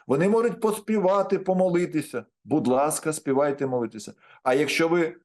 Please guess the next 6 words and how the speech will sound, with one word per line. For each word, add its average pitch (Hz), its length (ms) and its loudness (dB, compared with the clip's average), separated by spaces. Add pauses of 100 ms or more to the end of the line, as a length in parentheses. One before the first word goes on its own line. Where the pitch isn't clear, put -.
(140)
нагнітаєте 139 960 2
і 139 500 -2 (160)
розпалюєте 151 720 0
міжконфесійну, 151 760 -4
міжрелігійну 143 840 -2
ворожнечу, 143 680 -4